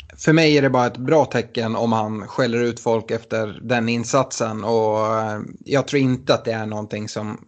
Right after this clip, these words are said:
som kommer påverka på lång sikt. Eh, sen att, eh, man tar, tog ut han i,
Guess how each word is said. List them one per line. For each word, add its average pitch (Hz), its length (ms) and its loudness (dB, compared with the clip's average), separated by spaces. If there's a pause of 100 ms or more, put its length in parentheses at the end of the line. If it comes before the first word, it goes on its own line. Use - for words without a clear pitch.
som 110 220 -8
kommer 110 220 -4
påverka 110 460 -2
på 123 100 0
lång 127 240 4
sikt. - 400 -10
Eh, 113 300 -6
sen 123 220 0
att, 117 280 -4
eh, 113 260 -4
man 113 320 -8
tar, 113 320 -2
tog 110 200 -2
ut 107 180 -4
han 107 140 -2
i, 104 200 -6